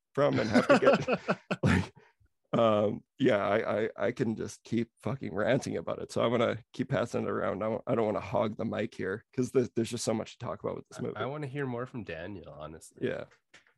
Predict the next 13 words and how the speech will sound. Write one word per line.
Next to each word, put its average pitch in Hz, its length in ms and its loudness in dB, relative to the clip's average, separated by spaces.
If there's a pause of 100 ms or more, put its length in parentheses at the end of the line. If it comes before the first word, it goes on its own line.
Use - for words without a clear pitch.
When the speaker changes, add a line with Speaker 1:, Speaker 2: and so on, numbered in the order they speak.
(300)
Speaker 2:
Well, 160 160 2
you 180 80 6
mentioned 185 340 0
how 160 80 0
it's 151 100 -4
a 147 60 -2
Halloween 143 460 0
movie, 131 300 0
and 127 120 -2
it - 100 -6
feels 170 380 0
like 151 160 2
an 127 120 0